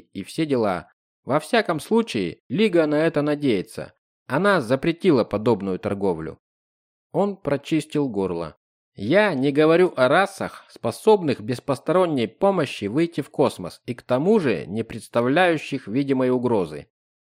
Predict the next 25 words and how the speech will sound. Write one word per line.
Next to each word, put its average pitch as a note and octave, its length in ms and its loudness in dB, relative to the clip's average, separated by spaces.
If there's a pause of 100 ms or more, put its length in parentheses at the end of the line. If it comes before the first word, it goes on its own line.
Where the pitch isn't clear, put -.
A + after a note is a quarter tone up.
(240)
Вы F#3+ 180 6
можете F#3+ 440 0
покупать E3+ 520 0
все, G2+ 420 2
за A2+ 180 -8
что D#3 240 -2
сможете C3+ 440 -2
заплатить. A#2+ 600 -6 (480)
Цены A3 340 4
на G#2+ 160 0
некоторые A#2 500 0
вещи A#2 360 -2
столь F#3 420 0
велики C#3 460 0
лишь G#2 180 -4
для A2 180 -2
того, F#3+ 360 2
чтобы G#2 320 -2
вы C3 100 0
не C#3 140 -2
стали F3 340 -2
сразу C#3 400 0
конкурировать C#3 800 0
с F#2+ 80 -20
давно A2 440 -2